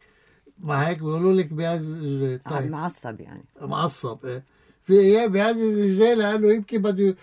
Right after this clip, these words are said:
Speaker 1: يفوت، آه، سوري، بده
Speaker 2: يا الله، كيف
Speaker 1: طيب،
Speaker 2: يبلش
Speaker 1: آه.
Speaker 2: يعمل؟ طيب، هيدا الحادثة شو ممكن تعلمنا نحن؟ لإلنا، وخاصة من، من ناحية علاقتنا، إن كان بالسلطة أو إن كان بالقائد.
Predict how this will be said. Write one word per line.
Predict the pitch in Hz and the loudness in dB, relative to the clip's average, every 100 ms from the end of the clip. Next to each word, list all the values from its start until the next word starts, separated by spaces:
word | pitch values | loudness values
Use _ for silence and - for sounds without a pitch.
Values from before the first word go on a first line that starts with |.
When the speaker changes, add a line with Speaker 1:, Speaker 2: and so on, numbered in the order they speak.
| _ _ - | _ _ -6
Speaker 1:
يفوت، | 160 - 240 226 - | -6 -4 -4 -4 -4
آه، | 185 160 147 147 139 139 139 143 156 175 170 | -4 -2 -2 -2 -4 -6 -8 -12 -14 -16 -18
سوري، | - 190 180 143 | -6 -4 -2 -2
بده | 143 160 156 156 151 151 143 151 - _ 170 | -2 -6 -4 -2 -2 -2 -4 -8 -14 _ -6
Speaker 2:
يا | 180 170 | -4 -4
الله، | 165 170 | -2 -4
كيف | 214 | -2
Speaker 1:
طيب، | 285 247 | 0 2
Speaker 2:
يبلش | 180 165 175 247 - | 2 2 0 -4 -8
Speaker 1:
آه. | 143 | -6
Speaker 2:
يعمل؟ | 160 160 156 160 170 | -4 -2 -2 -4 0
طيب، | 185 165 | 0 0
هيدا | 165 160 202 156 147 | -4 -4 -4 -2 -2
الحادثة | 135 143 139 - | 0 -2 -2 -8
شو | 196 | -10
ممكن | 185 170 160 135 | -8 -8 -10 -10
تعلمنا | 123 127 131 107 117 | -8 -6 -6 -6 -8
نحن؟ | 120 - 110 113 - - - - - | -8 -10 -10 -10 -12 -20 -20 -20 -6
لإلنا، | 131 117 147 123 127 151 139 117 | -4 -4 -4 -4 -4 -6 -8 -12
وخاصة | 120 - 190 - 131 | -12 -12 -12 -10 -10
من، | 117 107 101 87 82 | -10 -12 -12 -14 -14
من | 131 | -14
ناحية | - 139 | -14 -14
علاقتنا، | - 123 131 - 107 | -14 -12 -12 -12 -14
إن | 113 | -12
كان | - 165 | -10 -10
بالسلطة | 131 185 170 | -12 -16 -14
أو | - | -14
إن | 123 - | -14 -16
كان | 117 | -18
بالقائد. | 98 - - 107 - | -16 -18 -20 -18 -20